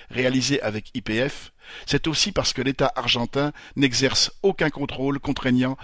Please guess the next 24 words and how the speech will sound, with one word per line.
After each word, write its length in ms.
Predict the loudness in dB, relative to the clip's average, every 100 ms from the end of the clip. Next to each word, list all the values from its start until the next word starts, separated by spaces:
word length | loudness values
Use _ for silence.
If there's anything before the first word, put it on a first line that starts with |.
| -6
sur 140 | -2
les 120 | 2
multinationales. 760 | 2 2 0 0 0 -4 -6 -10 -18 _ _ _ _ _ _ _ _ _ _ _ -20 -10
Le 120 | -4
gouvernement 440 | 0 2 4 4 2
argentin 560 | 2 2 2 2 0 -2 -12 -6
voudrait 360 | -2 0 2
aujourd'hui 400 | 0 -2 -2 2
réduire 380 | 4 4 2 0
sa 100 | 0
facture 320 | 0 -2 0
énergétique, 720 | 2 2 0 -4 -10 -12 -16 -20 -20 -16 -2
car 140 | 2
elle 80 | 4
est 160 | 4 2
une 140 | 2
des 100 | 4
sources 420 | 2 -2 -2 -2 -4 -6 -2
de 80 |
la 140 | 2 2
hausse 180 | 2 0
galopante 460 | 2 2 2 2
des 140 | 2 0
prix 360 | -2 -6 -8